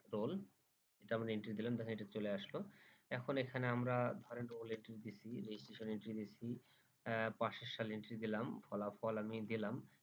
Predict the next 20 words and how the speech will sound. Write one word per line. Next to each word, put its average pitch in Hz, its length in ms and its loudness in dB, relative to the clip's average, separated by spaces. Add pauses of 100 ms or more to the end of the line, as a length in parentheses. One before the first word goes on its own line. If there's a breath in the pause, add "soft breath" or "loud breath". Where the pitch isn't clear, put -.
(100)
এখানে 202 200 6
আমরা 190 140 10
লিখেও 151 340 4
দিতে 131 200 4
পারবো, 104 220 2
সমস্যা 110 380 0
নেই। 120 260 0 (380 soft breath)
দিনাজপুর 120 340 4
বোর্ড 117 280 -2
থেকে 117 400 2
পাস 107 180 -2
করছে। 113 500 -4 (480 soft breath)
তো 127 120 4
আমরা 120 640 6
এখানে 120 300 0
যদি, 120 380 4
আহ, 113 180 4
তারিখ 113 340 2
দেই, 117 300 0
ফলাফলের 110 520 0